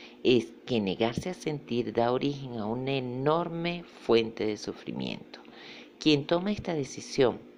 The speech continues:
casi siempre sin darse cuenta, se priva de la intimidad. Esta es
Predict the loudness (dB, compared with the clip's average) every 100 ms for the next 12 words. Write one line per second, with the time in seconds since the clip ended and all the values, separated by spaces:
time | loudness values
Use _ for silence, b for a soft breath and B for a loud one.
0 | -14 -4 -4 -4 -6 -2 -4 -4 -10 -8
1 | -4 -4 -6 -4 0 0 0 -8 -14 B
2 | B B -20 2 4 4 0 0 2 2
3 | 0 -2 -6 -6 -6 -2 -2 -2 -8 -18
4 | B B B B 0 0 0 0 0 0
5 | -2 -2 -2